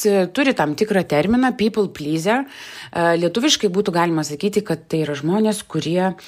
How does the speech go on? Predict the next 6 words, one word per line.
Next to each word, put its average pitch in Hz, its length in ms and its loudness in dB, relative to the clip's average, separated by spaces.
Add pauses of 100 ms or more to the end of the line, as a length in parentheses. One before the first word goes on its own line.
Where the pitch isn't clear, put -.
(240)
nuolat 180 500 2
stengiasi 170 560 2 (120)
įtikti 240 540 0 (100)
ir 202 120 4
pamaloninti 165 800 2
kitus. 143 520 -4